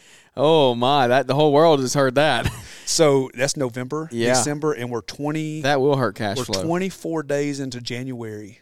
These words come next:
Speaker 1: Yeah.
Speaker 2: So you wanna do the math.
Speaker 1: Yeah, that's pretty rough.
Speaker 2: Now, I do have some recurring,
Speaker 1: Mm-hmm.
Speaker 2: and I do have some bigger projects, you know,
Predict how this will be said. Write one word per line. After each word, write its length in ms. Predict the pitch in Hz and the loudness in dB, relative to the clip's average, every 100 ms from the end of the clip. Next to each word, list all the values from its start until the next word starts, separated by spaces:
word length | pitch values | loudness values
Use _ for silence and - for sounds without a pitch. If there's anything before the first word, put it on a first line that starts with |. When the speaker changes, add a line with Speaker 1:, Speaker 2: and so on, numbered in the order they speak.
| - | -8
Speaker 1:
Yeah. 300 | 117 113 - _ _ _ _ _ _ _ _ | -6 -6 -8 _ _ _ _ _ _ _ _
Speaker 2:
So 400 | - 120 113 110 _ | -8 -6 -8 -10 _
you 140 | 127 | -14
wanna 100 | 120 | -12
do 100 | 117 | -10
the 60 | 117 | -12
math. 320 | 120 110 107 | -12 -14 -10
Speaker 1:
Yeah, 260 | 143 131 117 | -2 2 2
that's 220 | 120 151 | 0 -2
pretty 220 | - 165 | 0 0
rough. 440 | 127 131 104 - - | 4 4 2 -2 -4
Speaker 2:
Now, 160 | 156 | 2
I 60 | 147 | 2
do 100 | 214 | 2
have 180 | 220 190 | 0 -2
some 120 | 175 | -2
recurring, 640 | 165 151 143 127 120 117 131 | -4 -4 -2 -2 -2 -6 -8
Speaker 1:
Mm-hmm. 340 | 120 117 107 | -8 -8 -6
Speaker 2:
and 80 | 131 | -4
I 60 | |
do 140 | 135 147 | -4 -4
have 180 | 156 147 | -4 -4
some 160 | 151 | -6
bigger 300 | 127 131 135 | -6 -4 -4
projects, 680 | - 123 117 120 - - - _ | -4 -4 -4 -6 -12 -10 -10 _
you 120 | 135 | -14
know, 280 | 120 110 117 | -10 -10 -12